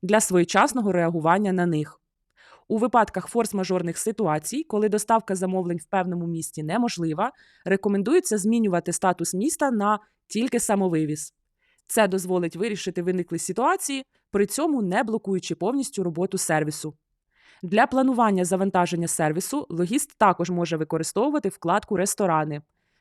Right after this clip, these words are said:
де погодинно відображається загальна кількість вже запланованих на цей час замовлень. Розглянемо детальніше роботу з замовленнями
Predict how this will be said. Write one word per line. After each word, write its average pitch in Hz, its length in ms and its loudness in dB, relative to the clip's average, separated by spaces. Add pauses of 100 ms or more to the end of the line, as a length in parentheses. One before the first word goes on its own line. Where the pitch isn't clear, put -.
де 214 180 0
погодинно 208 500 0
відображається 170 800 -2
загальна 175 460 -4
кількість 254 440 -10
вже 185 260 -2
запланованих 196 760 -6
на 165 80 -8
цей 196 240 -2
час 185 260 -2
замовлень. 160 640 -6 (600)
Розглянемо 254 600 2
детальніше 180 600 0
роботу 185 340 -4
з 208 60 -4
замовленнями 165 720 0